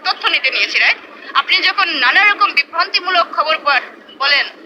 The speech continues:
তখন দেশের মানুষের মনে স্বাভাবিকভাবেই প্রশ্ন আসে যে এই দেশ আসলে চালায় কি? এই দেশে কি আসলেই কারো, আহ, কার-, কেউ কি আসলেই চ-, পরিচালক হিসাবে আসে? নাকি এটা আসলে অরাজক একটা দেশ? সেই সব বার্তা আপনারা দিচ্ছেন এক এক পর এক এক সময় এক এক জিনিস বলে।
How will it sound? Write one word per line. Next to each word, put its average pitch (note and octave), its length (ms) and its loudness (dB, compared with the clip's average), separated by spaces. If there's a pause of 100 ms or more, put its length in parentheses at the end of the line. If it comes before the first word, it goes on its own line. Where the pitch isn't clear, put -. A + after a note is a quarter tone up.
(160)
তখন F#4 340 2
দেশের - 300 0
মানুষের D#4+ 380 2
মনে D#4+ 180 2
স্বাভাবিকভাবেই D4+ 640 0
প্রশ্ন D#4+ 360 -2
আসে C#4 280 2 (300)
যে D#4 60 2
এই F4+ 220 0
দেশ A4 220 2
আসলে F#4 420 0
চালায় C#4 460 2
কি? G3 80 -6
এই G3+ 80 -4
দেশে C#4 180 0
কি - 140 0
আসলেই D4+ 360 2
কারো, C#4 280 2
আহ, C4+ 720 2 (360)
কার-, C4+ 260 2
কেউ E4+ 180 2
কি - 200 0
আসলেই F4+ 460 4
চ-, E4+ 140 0 (100)
পরিচালক F4 400 4
হিসাবে G#4 280 2
আসে? A#3+ 440 2 (320)
নাকি E4 280 4
এটা F4+ 140 4
আসলে F#4+ 220 2
অরাজক D#4+ 520 2
একটা G#3+ 240 0
দেশ? - 200 -6 (360)
সেই F#4 140 4
সব - 200 0
বার্তা E4 280 2
আপনারা G#4+ 500 4
দিচ্ছেন F4+ 320 0
এক C#4 120 -2
এক D4+ 140 0
পর D4 100 4
এক C4+ 140 2
এক D4 140 -4
সময় C#4+ 220 2
এক B3 120 -2
এক B3+ 80 -2
জিনিস B3+ 300 0
বলে। G#3 200 -2